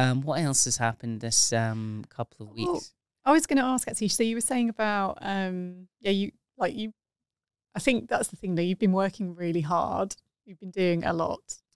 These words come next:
Speaker 2: and I think that's probably part of why it got a bit run
Speaker 1: Yeah.
Speaker 2: down.
Speaker 1: A couple of things happened. So I think the last three months, I was a selling machine, massively,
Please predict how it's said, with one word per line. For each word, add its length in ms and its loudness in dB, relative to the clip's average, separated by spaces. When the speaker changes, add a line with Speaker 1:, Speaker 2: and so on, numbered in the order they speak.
Speaker 2:
and 100 0
I 40 4
think 380 -4
that's 160 -6
probably 260 0
part 320 -4
of 140 -4
why 240 -4
it 180 -4
got 100 2
a 20 2
bit 180 6
run 120 6
Speaker 1:
Yeah. 60 4
Speaker 2:
down. 460 -4
Speaker 1:
A 40 -20
couple 260 0
of 40 -4
things 240 2
happened. 480 -4
So 560 2
I 60 -10
think 160 -6
the 100 -2
last 340 2
three 160 0
months, 640 4
I 1000 -2
was 120 -4
a 40 2
selling 400 6
machine, 460 0
massively, 920 4